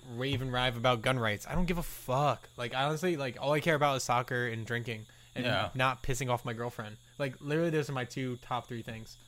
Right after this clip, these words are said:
Speaker 2: I care about three things. I care about soccer, drinking, motorcycle.
Speaker 1: That, that's literally, like,
Speaker 2: If you don't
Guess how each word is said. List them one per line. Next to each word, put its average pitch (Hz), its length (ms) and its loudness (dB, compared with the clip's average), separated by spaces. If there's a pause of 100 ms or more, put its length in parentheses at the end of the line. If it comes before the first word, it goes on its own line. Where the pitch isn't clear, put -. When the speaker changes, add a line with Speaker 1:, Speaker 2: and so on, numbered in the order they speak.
(160)
Speaker 2:
I 139 100 -2
care 160 180 0
about 143 340 0
three 151 160 -6
things. 156 380 -4
I 139 100 0
care 139 200 0
about 127 400 4 (540)
soccer, 120 520 0 (580)
drinking, 107 440 -2 (460)
motorcycle. 101 600 -6 (240)
Speaker 1:
That, 147 180 -2
that's 135 280 -2 (300)
literally, 139 440 4
like, 113 200 -2 (360)
Speaker 2:
If 170 120 -2
you 185 80 2
don't 208 260 2